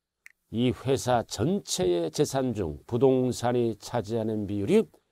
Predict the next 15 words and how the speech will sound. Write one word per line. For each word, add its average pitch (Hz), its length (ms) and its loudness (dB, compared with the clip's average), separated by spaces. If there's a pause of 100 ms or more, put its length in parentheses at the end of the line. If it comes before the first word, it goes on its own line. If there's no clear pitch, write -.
(300)
오십 143 500 0 (180)
프로 156 420 0 (120)
이상일 107 520 -2
때는 180 340 2 (460)
주식을 170 800 -2 (100)
팔았지만 101 720 -6 (560)
부동산 170 1000 -2
등을 156 520 4
판 147 300 -6
걸로 135 440 -2
간주해서 113 760 0 (400)
기타 - 500 -8
자산에 156 460 -2
들어가고, 87 580 -4 (380)
그다음 120 420 4